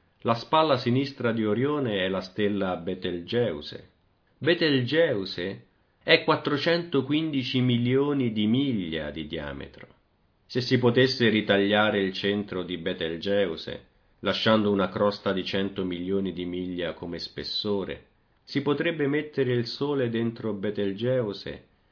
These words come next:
e lasciare che la Terra giri attorno ad esso, e rimarrebbero ancora un milione di miglia circa.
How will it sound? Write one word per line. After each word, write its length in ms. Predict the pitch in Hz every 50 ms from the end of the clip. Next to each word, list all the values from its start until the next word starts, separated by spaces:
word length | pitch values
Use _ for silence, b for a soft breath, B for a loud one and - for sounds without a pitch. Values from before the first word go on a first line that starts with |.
| _ _ _ -
e 120 | - 113
lasciare 500 | 117 117 117 - - 139 139 139 131 117
che 100 | 113 117
la 140 | 107 107 104
Terra 400 | - 117 113 117 113 113 104 95
giri 460 | 92 95 104 110 113 113 107 107 104
attorno 480 | 90 90 - - 104 104 98 98 95 90
ad 100 | 87 87
esso, 600 | 110 117 110 101 - - - - - - - - _ _ _ _ _ _ _ _
e 80 | - 120
rimarrebbero 760 | 123 131 131 131 123 123 127 143 151 147 143 139 127 127 120
ancora 460 | 113 113 110 113 - 135 135 127 123
un 100 | 113 107
milione 480 | 104 98 95 95 104 107 110 107 104 95
di 140 | 92 90
miglia 420 | 90 92 95 95 98 92 87 82 80
circa. 580 | - - 117 107 90 78 - - - - -